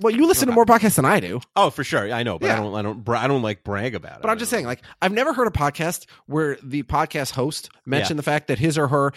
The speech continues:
Speaker 1: significant other, anytime
Speaker 2: Yeah.
Speaker 1: they mention it, it's as somebody who never listens to the podcast. Is there anybody whose spouse listens to their podcast?
Speaker 2: Ooh, good question. Oh, no.
Speaker 1: Yeah. If you have a podcast and your spouse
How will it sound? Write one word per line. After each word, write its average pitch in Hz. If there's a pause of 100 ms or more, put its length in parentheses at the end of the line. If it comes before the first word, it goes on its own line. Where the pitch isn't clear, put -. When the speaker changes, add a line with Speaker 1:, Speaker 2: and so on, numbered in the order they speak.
Speaker 1:
significant 151
other, 143 (440)
anytime 247
Speaker 2:
Yeah. 208
Speaker 1:
they 170
mention 170
it, 220
it's 165
as 170
somebody 190
who 175
never 156
listens 123
to -
the 113
podcast. -
Is 160
there 196
anybody 277
whose 151
spouse 143
listens 123
to -
their 147
podcast? 147 (160)
Speaker 2:
Ooh, 151
good 131
question. 113 (280)
Oh, 113
no. 123 (180)
Speaker 1:
Yeah. 92
If 117
you 190
have 214
a 160
podcast 143
and 113
your 110
spouse -